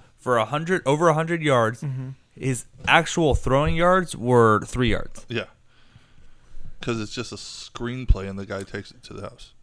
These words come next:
Speaker 2: Okay, that's your
Speaker 1: And that's
Speaker 2: your
Speaker 1: what Brady does.
Speaker 3: That's what
Speaker 2: That's
Speaker 3: Brady did. He had
Speaker 1: Yes.
Speaker 3: Welker, he had Edelman.
Speaker 2: That, I, I
Speaker 3: He had,
Speaker 2: agree. He
Speaker 3: I mean,
Speaker 2: had,
Speaker 3: Gronk.
Speaker 2: he had the check downs.
Speaker 3: He had Gronk.
Speaker 2: He had Gronk, right?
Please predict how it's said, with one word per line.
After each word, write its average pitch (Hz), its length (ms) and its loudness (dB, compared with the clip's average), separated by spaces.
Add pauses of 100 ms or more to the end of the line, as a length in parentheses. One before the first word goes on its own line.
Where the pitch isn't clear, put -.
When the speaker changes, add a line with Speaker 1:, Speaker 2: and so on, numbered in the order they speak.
Speaker 2:
Okay, - 220 -12 (120)
that's 139 300 -8
your 139 320 -8 (140)
Speaker 1:
And 127 100 8
that's 123 160 10
Speaker 2:
your 123 80 10
Speaker 1:
what 98 80 2
Brady 104 240 4
does. - 160 -6
Speaker 3:
That's 160 160 4
what 214 80 0
Speaker 2:
That's 175 60 -8
Speaker 3:
Brady 240 260 4
did. 262 480 0
He 156 80 4
had 160 120 8
Speaker 1:
Yes. 101 120 4
Speaker 3:
Welker, 185 380 6
he 190 40 6
had 175 180 6
Edelman. 185 440 4
Speaker 2:
That, 254 260 8
I, 247 320 6
I 240 220 8
Speaker 3:
He 226 100 8
had, 196 140 12
Speaker 2:
agree. 349 160 8
He 196 180 2
Speaker 3:
I - 60 10
mean, 208 100 8
Speaker 2:
had, 254 160 6
Speaker 3:
Gronk. 147 300 12
Speaker 2:
he 220 60 12
had 247 160 12
the 214 80 12
check - 340 6
downs. 156 300 4
Speaker 3:
He 151 40 6
had 175 160 6
Gronk. 120 280 4
Speaker 2:
He 180 40 10
had 185 140 8
Gronk, 165 360 2
right? 165 220 6